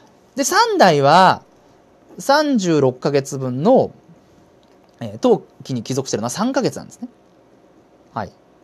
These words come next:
すか？ですんで、計算としては、独立販売価格、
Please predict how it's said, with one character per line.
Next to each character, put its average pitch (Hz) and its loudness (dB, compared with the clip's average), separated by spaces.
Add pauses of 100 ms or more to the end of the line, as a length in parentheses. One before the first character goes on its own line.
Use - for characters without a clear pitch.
(1300)
す - -20
か？ - -16 (420)
で 294 -6
す 285 -10
ん - -2
で、 190 0
計 254 -2
算 302 -2
と 302 -4
し - -8
て 285 -6
は、 156 2 (1080)
独 190 -2
立 233 -4
販 233 0
売 226 0
価 190 4
格、 - -10